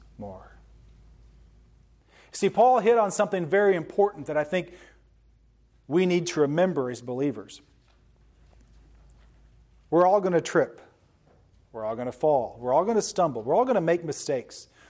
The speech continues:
We're all gonna step back a little bit. Now, I'm not making excuses for that other than to say that it's those times when we are trying our best and mess up that we need to remember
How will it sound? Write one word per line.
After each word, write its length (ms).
We're 140
all 120
gonna 200
step 340
back 280
a 20
little 220
bit. 260
Now, 100
I'm 60
not 140
making 280
excuses 640
for 160
that 260
other 260
than 140
to 100
say 300
that 120
it's 120
those 400
times 720
when 220
we 160
are 140
trying 440
our 200
best 420
and 160
mess 240
up 380
that 160
we 120
need 160
to 100
remember 640